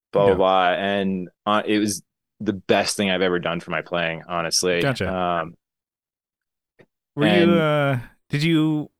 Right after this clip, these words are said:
Speaker 2: I guess for bass, did you take lessons or were you self-taught? Kinda, 'cause you said you
Speaker 1: Self-taught on bass completely. I started
Speaker 2: Oh.
Speaker 1: on guitar and just kinda, I actually started getting into E D M and then found bass kinda through that, which
Speaker 2: Mm-hmm.
Speaker 1: is probably also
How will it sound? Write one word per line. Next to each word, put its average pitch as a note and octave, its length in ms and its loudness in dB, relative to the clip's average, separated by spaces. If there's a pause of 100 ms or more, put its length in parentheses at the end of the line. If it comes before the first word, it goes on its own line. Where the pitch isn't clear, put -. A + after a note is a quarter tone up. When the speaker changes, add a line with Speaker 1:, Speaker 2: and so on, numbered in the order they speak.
(120)
Speaker 2:
I D#3+ 80 0
guess C#3+ 140 0
for B2+ 120 0
bass, C#3 600 -2
did C3 140 -2
you C#3 140 0
take D3 180 0
lessons C#3+ 420 0
or C3 80 2
were A#2 80 2
you A2 120 2
self-taught? B2+ 600 -2
Kinda, A2+ 480 -2
'cause C3 100 -4
you B2+ 60 -2
said B2 100 2
you A#2+ 40 6
Speaker 1:
Self-taught A2+ 320 4
on G#2 160 4
bass G2+ 240 2
completely. F#2+ 480 0
I F2+ 60 0
started G2 280 2
Speaker 2:
Oh. G2 40 2
Speaker 1:
on F#2+ 80 0
guitar F#2+ 420 0
and F#2 140 -2
just F#2+ 200 -4
kinda, F#2+ 360 -2 (420)
I A#2 100 6
actually A#2+ 180 0
started A#2+ 200 6
getting A2+ 180 4
into A2+ 180 -2
E A2 120 0
D G#2 160 2
M G#2+ 420 2
and G#2 200 0
then G2+ 440 0
found G#2 440 0
bass G2 320 0
kinda G2 300 -2
through G2 360 -2
that, F2+ 380 0
which C#3+ 100 2
Speaker 2:
Mm-hmm. C#3 80 0
Speaker 1:
is A#2+ 100 -4
probably G#2 380 4
also F#2+ 560 2